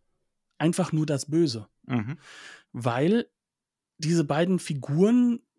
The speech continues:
Speaker 1: die sind nicht nur sozusagen eine Figur, die sich gegenseitig
Speaker 2: Wir haben
Speaker 1: bedingt,
Speaker 2: ja,
Speaker 1: sondern
Speaker 2: wir haben ja
Speaker 1: sie
Speaker 2: vorhin
Speaker 1: bedingen
Speaker 2: schon
Speaker 1: sich
Speaker 2: Jekyll
Speaker 1: total
Speaker 2: und Hyde
Speaker 1: miteinander.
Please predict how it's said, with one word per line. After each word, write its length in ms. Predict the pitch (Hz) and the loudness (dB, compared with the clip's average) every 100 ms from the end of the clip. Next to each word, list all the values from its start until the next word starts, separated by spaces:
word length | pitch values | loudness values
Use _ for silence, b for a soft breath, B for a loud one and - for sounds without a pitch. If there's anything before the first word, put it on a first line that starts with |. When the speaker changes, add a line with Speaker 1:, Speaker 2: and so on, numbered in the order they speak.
| _ | _
Speaker 1:
die 340 | _ - 160 151 | _ -10 -2 0
sind 220 | 170 220 | 2 2
nicht 160 | 233 208 | 4 6
nur 160 | 185 | 4
sozusagen 460 | 170 165 156 151 151 | 4 0 0 0 0
eine 260 | 139 160 190 | 0 2 2
Figur, 360 | 160 135 170 | 0 2 2
die 80 | 165 | 2
sich 160 | 147 139 | -4 -4
gegenseitig 340 | 147 147 131 | 0 0 0
Speaker 2:
Wir 60 | 127 | -2
haben 60 | |
Speaker 1:
bedingt, 140 | 165 226 | 0 2
Speaker 2:
ja, 40 | |
Speaker 1:
sondern 220 | 180 165 | 2 0
Speaker 2:
wir 120 | 107 98 | -4 -6
haben 120 | 117 | -2
ja 60 | 120 | -2
Speaker 1:
sie 60 | |
Speaker 2:
vorhin 180 | 147 110 | 0 0
Speaker 1:
bedingen 180 | 151 185 | 2 4
Speaker 2:
schon 60 | 165 | 2
Speaker 1:
sich 120 | 170 | 0
Speaker 2:
Jekyll 80 | - | -4
Speaker 1:
total 200 | - 113 | -2 -2
Speaker 2:
und 140 | 147 - | -2 -2
Hyde 180 | 104 113 | 0 0
Speaker 1:
miteinander. 220 | 123 | -2